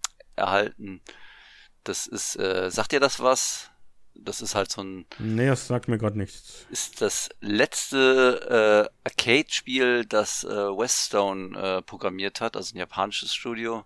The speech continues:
Speaker 1: oder Wes-, Westone. Und, ähm, das hatten sie neunzehnhundertzweiundneunzig entwickelt, allerdings ist es halt so ein Jump'n'Run, ist das. Und, äh, allerdings,
Speaker 2: Mhm.
Speaker 1: äh, war dann schon, keimten schon die drei D Spiele auf und dann hat,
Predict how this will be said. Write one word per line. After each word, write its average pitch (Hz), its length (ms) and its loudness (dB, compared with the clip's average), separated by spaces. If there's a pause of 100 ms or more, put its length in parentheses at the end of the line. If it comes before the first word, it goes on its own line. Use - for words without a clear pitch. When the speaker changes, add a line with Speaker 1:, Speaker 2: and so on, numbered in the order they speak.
(140)
Speaker 1:
oder 113 180 -4
Wes-, - 340 2
Westone. 110 680 -2 (600)
Und, 101 500 0
ähm, 95 520 0 (640)
das 113 140 -4
hatten 110 180 0
sie 104 120 -2
neunzehnhundertzweiundneunzig 107 920 2
entwickelt, 120 720 0
allerdings 107 520 -2
ist 98 180 -2
es 101 80 -2
halt 104 140 2
so 98 80 -6
ein 92 80 -8
Jump'n'Run, 92 580 -2
ist - 180 -6
das. - 180 -10
Und, 98 360 -14
äh, - 60 -12
allerdings, 98 800 -4
Speaker 2:
Mhm. - 20 -4
Speaker 1:
äh, 98 340 2 (520)
war 98 140 12
dann 98 340 8
schon, 95 540 -4 (120)
keimten 107 320 0
schon 101 240 -4
die 95 220 -6
drei 95 180 4
D 117 200 4
Spiele 107 320 4
auf 104 280 6
und 101 80 -6
dann 90 120 -6
hat, 92 120 -2